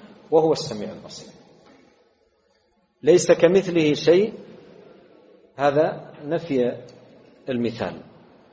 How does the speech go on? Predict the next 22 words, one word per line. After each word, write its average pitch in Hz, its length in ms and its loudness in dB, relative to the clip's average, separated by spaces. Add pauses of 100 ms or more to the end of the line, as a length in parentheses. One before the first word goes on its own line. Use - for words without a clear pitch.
(840)
والنظير 117 520 -4 (640)
والشبيه، 117 540 -4 (800)
فالله 127 420 2
لا، 151 340 4
فالله 127 440 2
سبحانه 127 460 -4
وتعالى 117 440 -4
لا 147 140 0
مثيل 107 460 -2
له 92 220 -8
ولا 135 200 2
ند 117 280 -2
له 95 220 -4
ولا 127 220 4
سمي 120 500 0
له 98 160 -6 (360)
ولا 123 220 8
كفؤ 127 480 2
له 113 260 -2 (640)
جل 120 240 0
في 104 140 -6
علاه. 92 300 -8